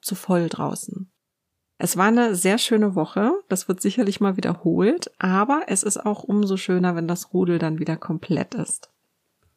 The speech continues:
Ich hab mich auch in diesem Monat wieder etwas mehr als üblich um ein paar rechtliche Themen gekümmert. Ich hab geprüft, ob alles noch passt oder ob's irgendwelche neuen Entwicklungen gibt, die ich kennen und beachten sollte. Momentan ist da einfach gerade ziemlich viel los.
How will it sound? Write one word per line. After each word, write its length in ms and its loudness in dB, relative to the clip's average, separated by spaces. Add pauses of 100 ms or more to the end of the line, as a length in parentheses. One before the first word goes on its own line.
(240)
Ich 140 -2
hab 140 0
mich 400 -2
auch 360 0
in 160 0
diesem 220 2
Monat 460 2
wieder 260 2
etwas 380 -4
mehr 180 2
als 200 -4
üblich 540 0
um 120 0
ein 240 -2
paar 260 -10
rechtliche 560 -4
Themen 240 0
gekümmert. 640 0 (280)
Ich 140 0
hab 140 0
geprüft, 580 -2
ob 300 -2
alles 300 0
noch 240 -6
passt 480 -4
oder 520 0
ob's 300 -2
irgendwelche 520 0
neuen 280 2
Entwicklungen 640 0
gibt, 260 -6
die 80 2
ich 180 -4
kennen 340 2
und 160 -2
beachten 440 -2
sollte. 340 0
Momentan 480 2
ist 160 -2
da 40 -2
einfach 260 -2
gerade 260 -4
ziemlich 400 0
viel 180 -2
los. 400 -2